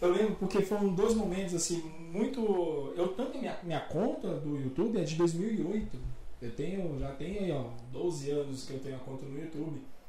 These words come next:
E eu já tenho um vídeo de dois mil e nove lá, não meu.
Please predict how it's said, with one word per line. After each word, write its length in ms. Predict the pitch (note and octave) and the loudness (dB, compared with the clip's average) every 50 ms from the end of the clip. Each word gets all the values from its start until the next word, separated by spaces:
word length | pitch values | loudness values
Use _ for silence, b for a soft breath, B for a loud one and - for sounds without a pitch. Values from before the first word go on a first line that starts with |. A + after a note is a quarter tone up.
| b b - - - C#3 C#3 C3+ | b b -10 -10 -8 -8 -6 -2
E 80 | C#3+ | 0
eu 100 | D3+ D#3+ | 2 2
já 140 | E3+ F3+ F3 | 2 2 0
tenho 220 | F3+ F#3 F#3+ G3+ G#3 | 0 0 0 0 0
um 40 | |
vídeo 280 | F#3+ F3 F#3+ F#3+ F#3+ E3+ | 0 0 0 0 -2 -2
de 160 | E3 F3 F#3 | -2 -2 0
dois 180 | F3+ G3 F3+ E3+ | 2 4 4 4
mil 140 | F#3 G#3 A3+ | 2 2 0
e 80 | G#3+ | 0
nove 180 | F#3+ F#3+ F#3 F#3 | 0 0 0 -2
lá, 160 | F3+ F#3 F#3+ G#3 G#3+ | -2 -2 -4 -4 -4
não 140 | C#4 D#4+ | -4 0
meu. 320 | - G3+ D3+ C#3+ B2+ B2+ | 2 2 2 2 2 0